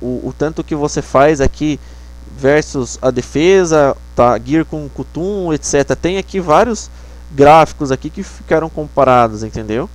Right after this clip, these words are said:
Versus a questão de, de você escalar um dano melhor, de ter um dano meio ruim. Só que pra entender esses gráficos aqui, você precisa pegar, ler, pegar um tempo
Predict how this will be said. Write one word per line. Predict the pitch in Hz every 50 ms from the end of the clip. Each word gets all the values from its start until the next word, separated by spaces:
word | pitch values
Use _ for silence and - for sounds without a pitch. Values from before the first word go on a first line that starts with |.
| - - - - - - - - - -
Versus | - 131 127 127 131 143 151 - - 165 156 147 -
a | - 147
questão | - - 151 143 - - 147 147 151
de, | 143 143 139 - - -
de | 127 123 131
você | 127 131 135 - 151
escalar | 143 - - - 139 131 131 135 147
um | 151 147
dano | 131 117 127 135 143 160 180 214 262 - - - - - - - -
melhor, | 139 135 135 139 139 131 127 123 127 147 175 220 240
de | 277 214 - 165
ter | - - 165 165 170 165
um | 175 175 170
dano | 160 143 151 156 165 165 160 160 160 151
meio | 151 151 156 156 156 156
ruim. | 131 123 127 143 151 151 139 123 - - - - - - - - -
Só | - - 151 160
que | - -
pra | - - 180 208
entender | 254 - - 233 196 180 180
esses | 175 - 165 156
gráficos | 156 135 135 139 151 - - 143 131
aqui, | 135 - 202
você | - 196
precisa | - - - - 165 170 190 196
pegar, | - 185 160 143 156 175 180
ler, | 151 139 151 175 175 170
pegar | - 180 123 127 147
um | 160 156
tempo | - - 143 147 160 180 - - 208